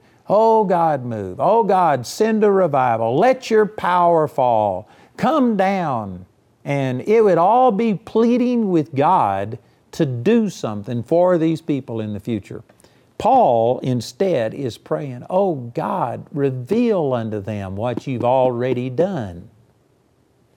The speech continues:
It's a totally different approach. And this is one of the reasons that the average Christian life today isn't experiencing the, the abundance and the freedom and the liberty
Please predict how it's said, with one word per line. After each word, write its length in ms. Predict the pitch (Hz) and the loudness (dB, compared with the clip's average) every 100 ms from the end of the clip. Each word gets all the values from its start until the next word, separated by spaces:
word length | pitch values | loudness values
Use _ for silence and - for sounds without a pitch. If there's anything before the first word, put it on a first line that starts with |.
| _ | _
It's 100 | - | -12
a 100 | 110 - | -12 -8
totally 480 | - 185 185 185 | -2 -2 0 -4
different 380 | 160 160 151 151 | -2 -4 -4 -8
approach. 560 | 135 131 101 92 - _ _ _ _ _ | -8 -8 -8 -8 -16 _ _ _ _ _
And 200 | 117 135 | -4 0
this 240 | 202 - | 0 0
is 160 | 131 107 | -4 -4
one 280 | 127 165 208 | -2 0 0
of 120 | 190 | -2
the 80 | 185 | -2
reasons 560 | 160 139 113 107 101 | 0 -2 -4 -8 -8
that 180 | 107 104 | -8 -8
the 180 | 110 107 | -8 -6
average 720 | 135 156 190 175 208 165 - | -2 0 -2 -2 -2 -4 -12
Christian 540 | - 165 160 - 160 | -2 -2 0 -4 -6
life 480 | 147 135 131 127 - | -4 -4 -4 -6 -8
today 400 | 123 113 107 95 | -10 -6 -6 -6
isn't 380 | - 151 160 196 | -4 -4 -2 -4
experiencing 880 | 185 - - 139 113 101 98 113 107 | -6 -10 -6 -4 -4 -8 -8 -8 -6
the, 120 | 104 104 - | -8 -10 -10
the 380 | 120 110 110 107 _ _ _ - | -4 -2 -2 -6 _ _ _ -8
abundance 800 | 117 113 156 131 95 90 - - _ _ - | -4 -2 -4 -4 -8 -12 -20 -20 _ _ -8
and 180 | 120 | -6
the 40 | 107 | -6
freedom 500 | - 156 147 113 98 | -4 -2 -2 -4 -8
and 140 | 101 | -8
the 40 | 104 | -6
liberty 680 | 123 156 120 98 92 95 | -2 -2 -4 -8 -10 -14